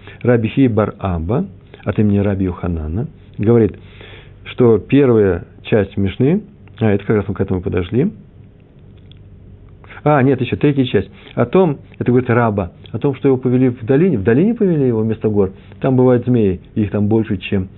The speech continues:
на горе. И именно в силу этого, м, э, не надо было тебе менять маршрут, мы не просто попросили тебя, э, водить по, э, вести по горе, ты повёл по долине. Именно в силу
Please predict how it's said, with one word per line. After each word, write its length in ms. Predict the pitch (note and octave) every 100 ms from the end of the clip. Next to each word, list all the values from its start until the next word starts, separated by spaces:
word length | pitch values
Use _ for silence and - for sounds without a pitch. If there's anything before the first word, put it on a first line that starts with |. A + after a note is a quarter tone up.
| - -
на 140 | G#2
горе. 340 | G2+ G2+ G2 F2+ - -
И 200 | A#2 A2+
именно 220 | A2+ G#2+
в 60 | G2+
силу 260 | A#2+ G#2+
этого, 480 | G2+ C#3+ D#3 B2 A2+ - - - -
м, 560 | G#2 G#2 G2+ G2 G2 F#2+
э, 180 | G#2+ G2+
не 100 | G#2+
надо 160 | A#2 G#2+
было 140 | G2+
тебе 240 | G2 G2
менять 300 | G2+ G#2 G2
маршрут, 380 | G2+ F#2 - C#3+
мы 100 | C#3
не 80 | G2
просто 260 | G2 F#2+ B2+
попросили 360 | A#2 B2 C#3
тебя, 220 | C3+ C#3 C#3 - - - -
э, 340 | A2+ A2 A2
водить 320 | A2 B2 B2
по, 60 | A#2+
э, 200 | A#2 A#2
вести 300 | G#2+ A2+ A#2+
по 120 | A#2+
горе, 300 | A2+ A2 A2+ - -
ты 80 | -
повёл 220 | A2 G#2+
по 120 | G#2
долине. 320 | G#2 G2+ G2 F#2 - - - -
Именно 200 | A2+ A2
в 60 | -
силу 300 | A2 G#2